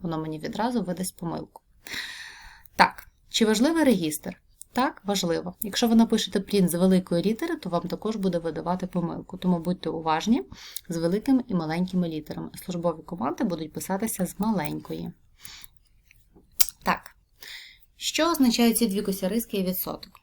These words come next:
Я дуже надіюся, що хтось з вас це все-таки пам'ятає. Давайте перевіримо. По-перше, коли нам потрібно використовувати якісь арифметичні операції в Python, якщо я запишу,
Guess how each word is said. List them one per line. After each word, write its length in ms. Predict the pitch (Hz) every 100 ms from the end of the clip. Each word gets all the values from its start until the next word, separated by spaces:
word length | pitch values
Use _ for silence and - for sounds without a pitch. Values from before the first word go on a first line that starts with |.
| _ _ -
Я 120 | - 196
дуже 220 | 180 170
надіюся, 480 | 180 226 359 381 330
що 200 | - 185
хтось 260 | - 202
з 40 | 233
вас 140 | 285
це 120 | -
все-таки 400 | 185 185 190 190
пам'ятає. 560 | 190 180 185 - - - - -
Давайте 360 | 175 185 196 190
перевіримо. 600 | 180 175 165 165 - 185 _ - - - - - -
По-перше, 500 | 269 240 180 - - - _ _ -
коли 320 | 240 240 359
нам 320 | 294 190 185
потрібно 480 | 185 254 190 180 175
використовувати 760 | 190 220 226 - 247 233 196
якісь 300 | 190 220 214 -
арифметичні 760 | 226 233 220 208 202 208 - 170
операції 560 | - 175 151 - 190
в 140 | 190 -
Python, 380 | 202 202 220 254 - _ - - - - - - - - - - -
якщо 440 | 202 196 - 285
я 240 | 302 254 254
запишу, 840 | 226 226 233 - - 240 226 190